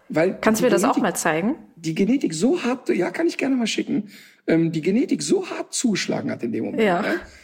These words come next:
Speaker 1: Und jetzt hat der Moritz nicht nur diese schlimme Ähnlichkeit, sondern der ist vom Typ mir auch unglaublich ähnlich, ne? Ähm,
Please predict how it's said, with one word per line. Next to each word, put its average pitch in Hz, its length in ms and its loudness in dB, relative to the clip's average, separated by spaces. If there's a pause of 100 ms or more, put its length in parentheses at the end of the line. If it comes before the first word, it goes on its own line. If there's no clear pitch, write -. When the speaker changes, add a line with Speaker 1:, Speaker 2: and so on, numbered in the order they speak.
(320)
Speaker 1:
Und 196 300 2 (320)
jetzt 175 240 0
hat 226 220 -2
der 190 80 4
Moritz 226 320 0
nicht - 140 -8
nur 196 100 4
diese 160 240 -2
schlimme 208 280 2
Ähnlichkeit, - 640 -2
sondern 160 220 0
der 165 180 -2
ist - 140 -4
vom - 240 -2
Typ - 180 -10 (100)
mir 139 240 0
auch - 240 -8
unglaublich 214 500 0
ähnlich, - 380 -6
ne? 294 180 -2 (560)
Ähm, 175 340 2